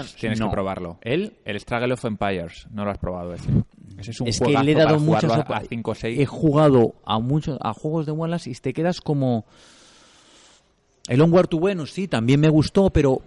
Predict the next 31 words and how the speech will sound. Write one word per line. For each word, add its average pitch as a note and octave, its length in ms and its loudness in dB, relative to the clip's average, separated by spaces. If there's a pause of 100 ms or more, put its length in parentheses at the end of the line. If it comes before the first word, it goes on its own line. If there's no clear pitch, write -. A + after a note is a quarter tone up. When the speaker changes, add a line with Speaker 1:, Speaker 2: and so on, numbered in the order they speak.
Speaker 3:
como C3+ 240 -2
que B2 100 -8
falta F#3 440 -4
algo F3+ 260 4
ahí F#3+ 260 4
que E3+ 160 2
Speaker 2:
Yo C#3+ 100 2
creo E3+ 200 0
Speaker 3:
prefiero D#3+ 280 4
Speaker 2:
que - 60 -4
Speaker 3:
jugar F#3+ 200 4
a G3 40 6
otro. F3 280 4
Speaker 2:
el, A#2 240 -2
el, A2 280 -4
el A2+ 140 -4
Wallace C3+ 300 -2
moderno C#3 400 -2
es C#3+ 100 -10
el A#2+ 120 -8
que F#2+ 600 -8
decepciona G#2 640 -8
más G#2+ 200 -6 (100)
de G#2+ 220 -8
lo G2+ 120 -6
que, F2+ 320 -14 (120)
sin - 100 -20
Speaker 3:
Probablemente. A2+ 380 0
Speaker 2:
embargo, B2+ 260 2
los A#2 180 -2
juegos C3 460 0